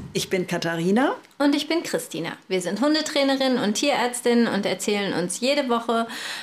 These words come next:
Speaker 2: all das, was uns im Alltag begegnet, bewegt, das, was euch begegnet und bewegt und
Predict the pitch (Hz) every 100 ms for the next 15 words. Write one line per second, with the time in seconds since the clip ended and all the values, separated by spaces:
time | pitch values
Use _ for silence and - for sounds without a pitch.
0 | - 226 214 208 208 196 208 196 180 -
1 | 196 202 202 180 - 180 185 302 320 285
2 | 277 269 233 262 330 320 - 233 - 196
3 | - 247 269 247 233 240 240 233 208 220
4 | 220 190 208 208 - - 196 202 196 190
5 | -